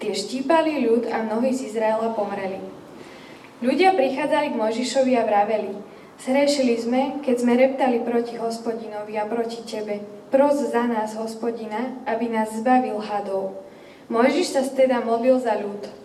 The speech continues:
Hospodin povedal Mojžišovi: „Zhotov ohnivého hada a pripevni ho na žrť. Keď sa ktokoľvek z uštipnutých naň pozrie, zostane nažive.“ Mojžiš teda zhotovil bronzového hada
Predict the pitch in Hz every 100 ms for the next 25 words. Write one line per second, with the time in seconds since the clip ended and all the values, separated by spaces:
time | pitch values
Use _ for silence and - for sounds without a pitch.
0 | - - - - 233 254 - 330 339 269
1 | 247 262 254 233 220 233 - 208 208 202
2 | - - - - - - - 269 359 359
3 | 247 254 254 254 269 277 269 233 196 208
4 | 254 - - - 233 240 240 233 254 254
5 | 247 233 220 208 208 202 - - - -
6 | - - 233 220 214 254 247 294 302 320
7 | - 233 - 254 262 254 262 247 220 214
8 | 214 214 233 254 262 - - - 214 214
9 | 233 220 202 196 196 196 196 - - -
10 | - - - 233 233 277 339 302 262 247
11 | 240 254 311 320 262 226 233 240 240 254
12 | 233 - 185 190 233